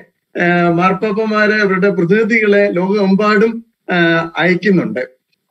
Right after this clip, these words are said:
ഈ യുണ-, ഏ, ലീഗ് ഓഫ് നേഷൻസില്, ആ, വത്തിക്കാൻ അംഗമായില്ല എങ്കിലും United Nations വന്നു കഴിഞ്ഞപ്പോഴത്തേനും അതിൻ്റെ അകത്ത് observer എന്നുള്ള ഒരു position വത്തിക്കാന്,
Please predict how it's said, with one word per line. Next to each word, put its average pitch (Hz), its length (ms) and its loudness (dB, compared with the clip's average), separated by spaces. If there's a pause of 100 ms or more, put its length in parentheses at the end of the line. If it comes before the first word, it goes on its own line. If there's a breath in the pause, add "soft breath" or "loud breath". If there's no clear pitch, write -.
(120)
ഈ 185 340 4
യുണ-, 196 220 2
ഏ, 185 140 0
ലീഗ് 185 320 2
ഓഫ് 330 240 -4
നേഷൻസില്, 269 600 -2 (560)
ആ, 190 360 0
വത്തിക്കാൻ 233 460 -2
അംഗമായില്ല 220 1040 0 (240)
എങ്കിലും 202 580 0 (1160)
United 311 560 0
Nations 254 640 0 (220)
വന്നു 220 220 0
കഴിഞ്ഞപ്പോഴത്തേനും 175 840 0 (280)
അതിൻ്റെ 269 200 -2
അകത്ത് 226 400 -2 (480)
observer 311 680 -2
എന്നുള്ള 208 300 0
ഒരു 196 140 4
position 185 540 -2 (240)
വത്തിക്കാന്, 190 640 -2